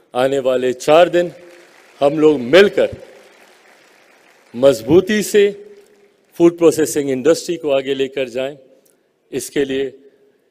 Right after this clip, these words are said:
ये मंच हम लोगों ने तैयार किया है। पुनः यहाँ पर आप सबका मैं अभिनंदन करता हूँ, स्वागत करता हूँ। I would like to conclude by welcoming all my international friends, all the delegates from various countries।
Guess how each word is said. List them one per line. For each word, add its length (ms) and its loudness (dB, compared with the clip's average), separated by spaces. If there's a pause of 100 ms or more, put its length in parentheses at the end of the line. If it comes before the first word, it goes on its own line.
(140)
ये 120 -4
मंच 340 0
हम 140 -4
लोगों 220 -2
ने 120 -2
तैयार 360 -4
किया 280 -6
है। 140 -10 (160)
पुनः 260 -4 (580)
यहाँ 280 -4
पर 120 -2
आप 140 -2
सबका 440 -6 (380)
मैं 100 -4
अभिनंदन 480 -2
करता 280 -6
हूँ, 160 -6
स्वागत 440 -4
करता 260 -8
हूँ। 280 -10
I 420 -6 (400)
would 100 -6
like 200 0
to 100 -6
conclude 500 -4
by 180 0
welcoming 560 0 (420)
all 200 2
my 180 -2
international 640 -4
friends, 420 -8
all 260 -2
the 100 -4
delegates 520 -6
from 220 -8
various 320 -2
countries। 540 -6